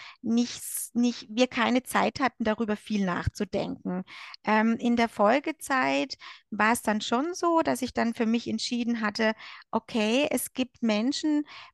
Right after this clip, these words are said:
die vielleicht mein Telefonbuch füllen, aber nicht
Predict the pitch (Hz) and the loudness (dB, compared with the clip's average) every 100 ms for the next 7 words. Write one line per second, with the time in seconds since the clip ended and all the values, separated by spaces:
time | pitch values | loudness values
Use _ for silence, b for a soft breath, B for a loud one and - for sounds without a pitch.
0 | _ 254 254 240 214 226 - 214 214 - | _ 0 2 4 4 2 0 0 0 -2
1 | 233 233 - 294 302 247 233 - 240 233 | -2 -2 2 2 2 -2 -4 0 4 4
2 | 254 294 B B B - - 202 233 220 | 4 0 B B B -4 0 2 4 4
3 | 226 - - | 2 0 -10